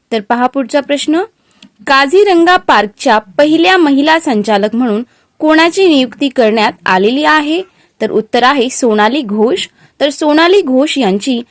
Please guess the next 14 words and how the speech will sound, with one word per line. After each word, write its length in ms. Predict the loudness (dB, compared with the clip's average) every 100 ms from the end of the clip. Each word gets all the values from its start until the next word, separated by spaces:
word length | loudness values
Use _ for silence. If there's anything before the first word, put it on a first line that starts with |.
| _ _
काझीरंगा 680 | -2 0 2 2 2 2 0
पार्कच्या 580 | 0 0 0 -2 -2 -2 -2 -2
पहिल्या 420 | 0 2 2 4
महिला 380 | 2 2 0 0
संचालक 580 | 0 -2 -2 -2 -2
म्हणून 300 | -2 -2 -4 -6 _ _ -4
नियुक्ती 440 | 0 0 0 -2
करण्यात 520 | 0 0 0 -2 -6 _
आलेली 320 | -2 0 0 2
आहे. 360 | 2 0 -4 -6 _ _ _ _ _ -10
तर 80 | -6
पहा 260 | -4 -4
पुढचा 320 | -4 -6 -4
प्रश्न, 420 | -4 -4 -2 -2